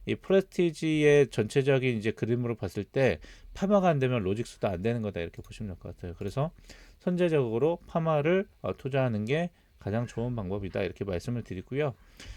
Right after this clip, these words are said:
어, 오늘 여기서 영상 마치겠고요. 이 도움이 되셨나 모르겠어요. 어, 도움이 되셨다고 생각을 하고,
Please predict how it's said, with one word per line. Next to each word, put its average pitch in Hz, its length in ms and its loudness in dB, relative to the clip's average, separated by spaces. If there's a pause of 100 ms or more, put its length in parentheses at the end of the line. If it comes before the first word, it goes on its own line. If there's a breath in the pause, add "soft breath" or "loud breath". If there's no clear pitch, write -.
(180 loud breath)
어, 101 480 0
오늘 147 260 2
여기서 131 280 6
영상 123 260 0
마치겠고요. 123 680 -4
이 123 120 0
도움이 165 320 2
되셨나 147 420 2
모르겠어요. 113 680 0 (240)
어, 92 140 -2
도움이 123 260 0
되셨다고 117 460 4
생각을 135 320 0
하고, 147 380 2